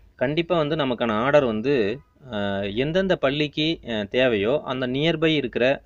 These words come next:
அ, இப்ப நம்ம வந்து ஒரு பகுதியை சேர்ந்த நம்ம வந்து அதுக்கு அந்த பகுதியில வந்து இருக்கிற ம-, மாவட்டத்துல அப்ளை பண்ணியிருந்தோம்னு சொன்னா அங்க இருக்கிற அவங்க ஊருக்கும் பக்கத்துல இருக்கிற ஒரு பள்ளிக்கு இந்த லிஸ்ட், உங்களுடைய லிஸ்ட் அனுப்பி வைக்கப்படும். அங்க வந்து அந்த ஹெட்மாஸ்டர் உங்களுக்கு ஃபோன் பண்ணி சொல்லலாம்.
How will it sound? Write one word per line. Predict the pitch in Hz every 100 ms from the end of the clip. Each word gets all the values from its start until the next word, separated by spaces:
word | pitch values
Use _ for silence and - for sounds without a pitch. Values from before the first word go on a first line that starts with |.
| -
அ, | 117
இப்ப | 110 117
நம்ம | 110 110
வந்து | 113 131 147 139 120
ஒரு | 110 113
பகுதியை | 113 131 147
சேர்ந்த | 135 127 123
நம்ம | 113 127
வந்து | 120 104 143 - _ - -
அதுக்கு | - 127 120 117
அந்த | 117 117
பகுதியில | 117 120 139 127
வந்து | 113 117 139 123
இருக்கிற | 110 110 104 98 95 110
ம-, |
மாவட்டத்துல | 104 104 120 127 110 101
அப்ளை | 95 131 123
பண்ணியிருந்தோம்னு | 113 104 101
சொன்னா | 95 95 92 143 -
அங்க | 147 185
இருக்கிற | 185 165 170 156
அவங்க | 147 151
ஊருக்கும் | 143 170 156 131
பக்கத்துல | 123 117
இருக்கிற | 107 95 139
ஒரு | 131
பள்ளிக்கு | - 117 127 110 139 226 _ _ _
இந்த | 143 143
லிஸ்ட், | 139 175 -
உங்களுடைய | 190 135 127 117 107
லிஸ்ட் | 143 -
அனுப்பி | 147 123 131
வைக்கப்படும். | 107 90 98 135 -
அங்க | 123 175 202
வந்து | 165 151 190 165 120
அந்த | - 127 123 117 104
ஹெட்மாஸ்டர் | 127 160 160 -
உங்களுக்கு | 143 131 113 107
ஃபோன் | - 127
பண்ணி | 113 104
சொல்லலாம். | 110 95 90 90 92